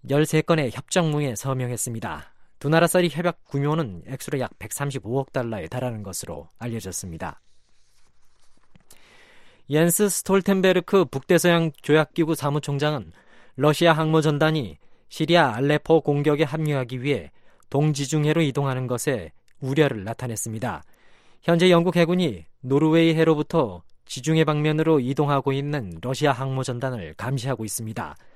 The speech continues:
이 항모전단은 항모 쿠즈네초프함과 기타 함정 일곱 척으로 구성돼 있습니다. 브야체슬라브 포보브 전 러시아 북부함대 사령관은 항모전단이 최고 속도로 움직이면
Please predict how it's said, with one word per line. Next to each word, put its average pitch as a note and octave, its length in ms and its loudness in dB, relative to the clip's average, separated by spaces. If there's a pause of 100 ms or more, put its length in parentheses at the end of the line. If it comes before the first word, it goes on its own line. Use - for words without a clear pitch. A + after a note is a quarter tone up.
(480)
이 E3 140 4
항모전단은 E3+ 800 2 (300)
항모 D#3+ 540 0 (240)
쿠즈네초프함과 D#3+ 1200 -2 (400)
기타 D3+ 240 -4
함정 D3 280 0
일곱 C#3 340 0
척으로 B2 420 -4
구성돼 B2 420 -6
있습니다. A2 560 -8 (640)
브야체슬라브 F3+ 720 4
포보브 E3 580 -2
전 G2+ 400 -6
러시아 C#3 300 2
북부함대 C#3+ 580 0
사령관은 B2+ 600 -6 (560)
항모전단이 E3 640 4
최고 E3+ 280 -2
속도로 D#3+ 540 -2
움직이면 C#3 640 -4